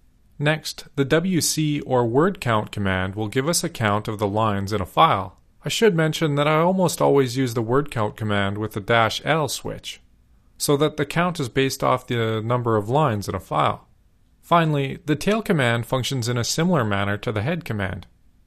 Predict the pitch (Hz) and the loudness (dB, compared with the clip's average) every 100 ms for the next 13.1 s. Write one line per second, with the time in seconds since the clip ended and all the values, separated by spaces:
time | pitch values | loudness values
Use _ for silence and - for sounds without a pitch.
0 | _ _ - - 147 143 123 - 120 123 | _ _ -4 0 0 2 0 2 0 0
1 | 190 - 107 110 - 156 147 - 123 113 | -2 0 -2 -2 -4 -4 -2 -4 -4 -2
2 | 131 226 - - 107 101 95 92 101 - | 0 0 -2 -4 -4 -2 -4 -6 -10 -8
3 | 113 113 107 - _ _ _ _ _ _ | -8 -8 -10 -16 _ _ _ _ _ _
4 | - - 147 226 - 185 - 156 147 - | -4 -2 2 0 2 0 0 -4 -4 -2
5 | 131 131 113 113 123 104 98 - - _ | -4 -4 -2 -2 -2 -2 -6 -12 -18 _
6 | 139 147 180 185 143 123 120 113 113 101 | 2 4 2 4 4 2 0 -2 0 0
7 | 98 139 - 104 95 101 - _ _ 120 | 0 -2 -2 -4 -4 -6 -16 _ _ 0
8 | 110 110 - 110 110 - 110 104 104 101 | 0 0 0 0 0 0 -2 0 0 2
9 | 101 95 - 151 175 - - - - - | 2 0 2 0 0 -10 -14 -20 -16 -4
10 | 113 107 - 110 98 101 123 - 117 104 | -2 -2 0 2 2 0 -4 -4 0 2
11 | 98 98 107 104 101 - 101 113 180 - | 0 -2 0 2 2 0 0 0 -4 -6
12 | - - 107 95 107 92 98 - - - | -16 -6 -6 -4 -4 -4 -4 -4 -4 -4
13 | - | -8